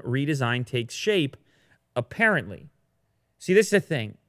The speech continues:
I've been talking about why it's hard for Apple to follow the screen-to-body ratio trend, the hole punch trend, the getting rid of the notch trend, because of the way that their Face I D tech works, using a variety of sensors, dot projection,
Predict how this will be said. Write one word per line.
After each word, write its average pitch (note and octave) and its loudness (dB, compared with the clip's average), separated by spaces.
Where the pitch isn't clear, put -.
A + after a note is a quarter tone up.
I've C#3 0
been E3 2
talking G3+ 0
about E3 4
why C3+ 2
it's D3+ -4
hard C3+ 2
for A#2+ -2
Apple B2 -2
to B2 -8
follow B2+ 2
the A#2 -2
screen-to-body C3 -2
ratio A#2+ -2
trend, A2 0
the A2+ 2
hole C3+ 6
punch B2 0
trend, A#2+ -2
the B2 -2
getting C3 4
rid B2+ 4
of A2+ -2
the A2 0
notch A2 -2
trend, G2+ -10
because D3+ 0
of D3+ -8
the C#3 2
way A#2 0
that A#2 -6
their A#2 -2
Face C#3+ -4
I B2 -2
D A#2 -8
tech - -6
works, - -6
using B2+ -2
a A2+ 0
variety B2+ 2
of A#2+ -4
sensors, A#2+ -4
dot B2 2
projection, A2 -6